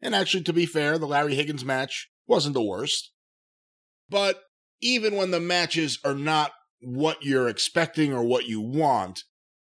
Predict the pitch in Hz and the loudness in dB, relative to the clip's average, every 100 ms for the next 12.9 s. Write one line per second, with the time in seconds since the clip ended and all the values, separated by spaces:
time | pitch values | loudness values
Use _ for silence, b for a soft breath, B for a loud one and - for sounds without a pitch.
0 | _ _ _ 117 147 139 120 147 170 - | _ _ _ 0 2 2 2 2 2 2
1 | 143 120 147 156 151 143 127 135 127 131 | 0 0 0 2 2 2 2 2 2 2
2 | 135 - 117 110 107 - 127 113 113 - | 2 0 0 0 0 0 2 2 0 -10
3 | _ _ _ _ _ 147 165 165 - 185 | _ _ _ _ _ -2 0 2 2 2
4 | 208 226 226 254 196 196 - 190 - 208 | 2 2 2 2 0 -2 -2 -2 0 0
5 | 208 196 214 233 233 240 165 127 117 127 | 0 0 0 2 2 2 0 0 0 2
6 | 160 165 165 160 165 139 110 127 139 151 | 0 2 2 2 2 0 2 0 2 0
7 | 147 151 131 107 101 - _ _ _ - | 0 0 0 0 -2 -6 _ _ _ -6
8 | 117 127 123 156 165 165 160 165 156 _ | -2 0 0 2 4 4 2 -2 -4 _
9 | _ _ _ _ 101 98 - 190 202 160 | _ _ _ _ -10 -8 -4 -4 -4 -2
10 | 165 165 156 139 - 151 123 - 214 226 | 2 2 2 2 2 2 0 0 -2 0
11 | 233 247 - 302 302 190 156 170 196 180 | 0 0 0 0 2 2 2 2 2 0
12 | 160 202 185 175 175 170 160 - - | 2 2 4 2 2 2 0 -2 -6